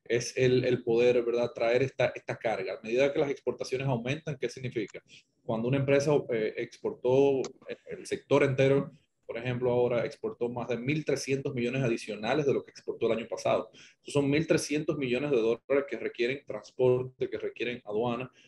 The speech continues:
que requieren almacenamiento, que requieren un sinnúmero de cosas. O sea, estamos viendo ya el, por primera vez en la historia de la República Dominicana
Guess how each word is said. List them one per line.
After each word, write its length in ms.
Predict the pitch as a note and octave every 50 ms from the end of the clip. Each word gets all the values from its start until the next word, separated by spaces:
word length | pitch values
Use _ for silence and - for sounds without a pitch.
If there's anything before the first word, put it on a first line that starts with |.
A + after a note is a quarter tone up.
| _ _
que 120 | - A#2 A2+
requieren 360 | A2+ A2 - A#2 A#2 B2 B2+
almacenamiento, 840 | A#2 G#2+ G#2 - - - G2 F#2+ A2 A#2+ B2+ B2 A#2+ - - - - - - _ _
que 120 | - G#2+
requieren 440 | A2+ A2 A2 - A#2+ B2 C3 C3+ C3+ - _ _
un 140 | - D3+ D#3
sinnúmero 440 | D3 - C#3+ C#3 C#3+ C#3+ C#3 C3+ C3+
de 100 | A#2+ -
cosas. 260 | A2 G2+ F#2 - -
O 80 | - -
sea, 140 | - A2+
estamos 260 | A2 - C3+ C#3+ D#3 D3
viendo 240 | D3 D#3 D3 D3+
ya 320 | C#3+ C3+ C3+ C#3 C#3+ - -
el, 180 | - - - -
por 220 | _ - A2 -
primera 320 | - A2 G#2+ A2+ B2 D3 C#3
vez 380 | C3 C3+ C#3 - - - - -
en 140 | G#2+ G#2+ G2+
la 60 | G2
historia 480 | F#2+ - - - - - C3+ C#3+ D3+ B2
de 60 | G#2+
la 40 | G2+
República 260 | G#2 - A#2 A2 B2
Dominicana 420 | A#2+ B2 B2 A#2+ - A#2+ A2 -